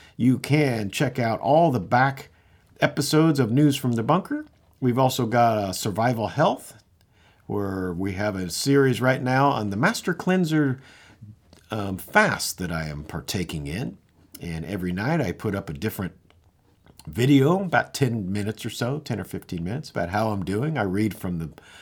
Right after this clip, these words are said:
book by Stanley Burroughs about the Master Cleanser Fast. We also have a news section on the site. We have blogs, podcasts. So go check that out,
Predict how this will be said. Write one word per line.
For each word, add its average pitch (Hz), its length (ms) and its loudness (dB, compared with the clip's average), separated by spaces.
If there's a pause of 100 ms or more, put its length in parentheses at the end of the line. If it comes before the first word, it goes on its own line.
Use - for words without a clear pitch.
(300)
book 123 260 -4
by 87 140 -2
Stanley 123 440 0
Burroughs 127 520 -2
about 87 240 -6
the 80 80 -10
Master 80 420 -10
Cleanser - 380 -14
Fast. - 480 -16 (640)
We 85 120 -4
also 87 360 -6
have 80 480 -6
a 78 80 -8
news 147 420 6
section 151 480 0
on 139 140 0
the 131 80 -2
site. 151 360 -2
We 101 120 -2
have 71 160 -6
blogs, 85 720 -2 (160)
podcasts. 143 800 -6 (440)
So 90 720 -6 (320)
go 147 80 -2
check 202 240 0
that 190 160 4
out, 123 240 2